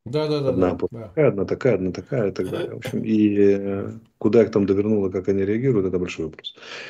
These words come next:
Speaker 2: Если подойти по-путински, то можно и без дефектовки, без анализа, без всего остального, просто накинуть по-, по-, покрытие и езжайте. Во-первых,
Speaker 1: Как
Speaker 2: неизвестно,
Speaker 1: всегда.
Speaker 2: как он себя дальше пов-,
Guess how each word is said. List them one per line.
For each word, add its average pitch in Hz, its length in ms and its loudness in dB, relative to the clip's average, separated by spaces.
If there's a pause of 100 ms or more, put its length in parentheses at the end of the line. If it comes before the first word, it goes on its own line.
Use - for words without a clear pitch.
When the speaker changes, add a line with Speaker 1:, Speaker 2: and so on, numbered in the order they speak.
(120)
Speaker 2:
Если 120 200 2
подойти 135 380 4
по-путински, 127 680 0
то 107 160 0
можно 117 320 2
и 98 100 2
без 92 180 -2
дефектовки, 90 540 -2
без 87 200 -2
анализа, 85 420 0
без 85 140 -4
всего - 120 -6
остального, 139 320 0
просто 90 280 -2
накинуть 85 380 -2
по-, 90 140 4
по-, - 300 -12
покрытие 131 480 -4
и 87 40 -2
езжайте. 90 480 -8 (540)
Во-первых, 127 280 2
Speaker 1:
Как - 20 -6
Speaker 2:
неизвестно, 113 320 2
Speaker 1:
всегда. 95 100 -6
Speaker 2:
как 95 60 -8
он 98 80 -2
себя - 140 -10
дальше 87 280 -6
пов-, - 80 -14